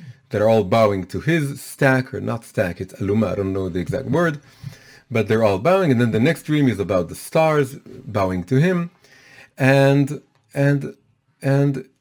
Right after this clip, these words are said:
it's all true, but it's going to take a lot of time for it to be fulfilled.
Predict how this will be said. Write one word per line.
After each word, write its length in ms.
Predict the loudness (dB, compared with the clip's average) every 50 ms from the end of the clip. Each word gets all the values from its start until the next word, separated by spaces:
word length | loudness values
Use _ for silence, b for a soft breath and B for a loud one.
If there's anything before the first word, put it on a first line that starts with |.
| _ _
it's 240 | -4 -4 -2 0 2
all 180 | 2 2 2
true, 460 | 0 0 0 0 2 2 0 -4 -8 -14 _ _ _ _ _
but 100 | -4 -4
it's 120 | -4 -2 -2
going 120 | -4 -2 -2
to 80 | -2
take 80 | -2 0
a 60 | 0
lot 380 | 0 0 2 2 4 4 4 2
of 120 | 0 -4
time 240 | -4 -4 -2 -2 -2
for 220 | -2 0 2 2
it 120 | 2 2 0
to 80 | -4 -4
be 340 | -2 -2 -2 -2 -4 -6
fulfilled. 580 | -8 -8 -6 -6 -4 0 0 0 0 0 -6